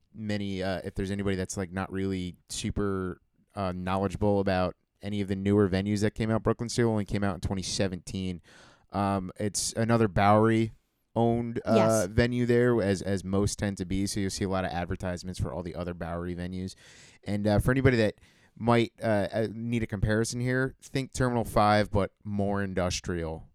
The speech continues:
Speaker 2: Yeah, I actually,
Speaker 1: Yeah.
Speaker 2: I re-, I really like this venue a lot. It's one of my favorite.
Speaker 1: Oh, it's got a
Speaker 2: <clears throat>
Speaker 1: sloped floor too, which is sick.
Speaker 2: Yes.
Speaker 1: I don't know if you ever noticed that.
Speaker 2: That's helpful
Speaker 1: Yeah.
Speaker 2: for short people.
Speaker 1: Yeah.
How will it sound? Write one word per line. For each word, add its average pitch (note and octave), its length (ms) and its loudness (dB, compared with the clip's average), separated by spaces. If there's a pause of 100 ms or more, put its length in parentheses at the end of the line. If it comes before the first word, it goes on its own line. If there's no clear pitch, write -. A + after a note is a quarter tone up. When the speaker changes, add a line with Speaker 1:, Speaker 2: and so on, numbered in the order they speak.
(160)
Speaker 2:
Yeah, G#3+ 300 -2
I B3+ 100 2
actually, C#4+ 260 4
Speaker 1:
Yeah. - 100 -2
Speaker 2:
I C4+ 80 6
re-, D4 140 8
I C4+ 120 4
really D4 260 8
like A#3+ 160 6
this G#3+ 180 -2
venue G3+ 220 2
a - 20 4
lot. F#3+ 160 2
It's - 100 -6
one A3 60 0
of A3 60 2
my G#3+ 80 2
favorite. G#3 420 0 (240)
Speaker 1:
Oh, D#3 140 12
it's C3+ 180 10
got E3 140 4
a E3 40 12
Speaker 2:
<clears throat> B3+ 120 12
Speaker 1:
sloped D#3 220 4
floor C3 320 8
too, A#2 220 6
which G2 140 2
is F2+ 80 -4
sick. - 460 0 (300)
Speaker 2:
Yes. G#3+ 360 4
Speaker 1:
I - 60 -6
don't G#2+ 100 2
know A2 60 4
if F#2+ 80 -2
you G#2+ 60 4
ever G2 120 2
noticed F#2 320 2
that. E2+ 240 -2
Speaker 2:
That's A#3 240 2
helpful G3+ 440 -2
Speaker 1:
Yeah. F2 240 4
Speaker 2:
for A3+ 100 -4
short - 240 -4
people. - 400 -10 (240)
Speaker 1:
Yeah. F#2 280 -2